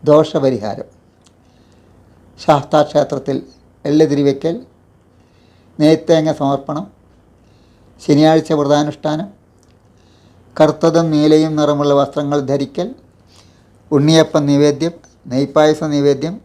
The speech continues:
അയ്യപ്പസ്വാമിക്ക് ചുരിക ചെറുത് സമർപ്പണം, സുബ്രഹ്മണ്യ സ്വാമിക്ക് പാലാഭിഷേകം, പനിനീരഭിഷേകം, വിഷ്ണു ക്ഷേത്രത്തിൽ ശയന പ്രദർശനം,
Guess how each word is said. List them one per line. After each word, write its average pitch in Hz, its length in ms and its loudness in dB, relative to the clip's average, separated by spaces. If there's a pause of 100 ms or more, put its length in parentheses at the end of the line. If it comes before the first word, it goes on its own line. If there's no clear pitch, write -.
(120)
അയ്യപ്പസ്വാമിക്ക് 147 960 -2
ചുരിക 135 340 0
ചെറുത് 143 440 -2 (840)
സമർപ്പണം, 156 540 0 (680)
സുബ്രഹ്മണ്യ 160 440 2
സ്വാമിക്ക് 147 360 -2
പാലാഭിഷേകം, 147 1000 0
പനിനീരഭിഷേകം, 147 840 0 (880)
വിഷ്ണു 170 320 2
ക്ഷേത്രത്തിൽ 156 500 0
ശയന 139 440 -4
പ്രദർശനം, 147 600 -6